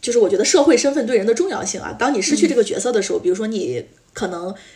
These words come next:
Speaker 1: 哎，我十一月的时候我就要去参加一个，上海参加一个学习，
Speaker 2: 嗯。
Speaker 1: 然后我就有点不知道怎么介绍我自己。<laughs>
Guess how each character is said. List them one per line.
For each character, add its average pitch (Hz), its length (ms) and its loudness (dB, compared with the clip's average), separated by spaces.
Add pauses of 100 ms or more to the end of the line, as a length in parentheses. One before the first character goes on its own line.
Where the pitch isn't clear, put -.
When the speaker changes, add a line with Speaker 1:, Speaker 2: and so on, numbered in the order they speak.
Speaker 1:
哎， 214 100 0
我 196 140 4
十 - 240 0
一 226 140 -2
月 254 140 -2
的 208 80 0
时 202 80 -2
候 190 60 0
我 185 80 0
就 208 80 -2
要 208 100 0
去 214 120 -8
参 226 120 -8
加 220 160 -4
一 220 60 -2
个， 220 160 0
上 247 140 -6
海 - 80 -6
参 214 120 -8
加 214 80 -2
一 220 60 -2
个 214 100 -2
学 233 240 0
习， - 360 0
Speaker 2:
嗯。 196 380 -8
Speaker 1:
然 196 100 -4
后 247 80 2
我 240 100 6
就 233 120 2
有 196 120 6
点 202 180 -2
不 202 60 -6
知 233 60 0
道 240 80 2
怎 190 80 -6
么 - 80 -10
介 277 120 0
绍 285 160 0
我 - 120 -2
自 330 160 -6
己。 - 140 -12
<laughs> 381 1400 0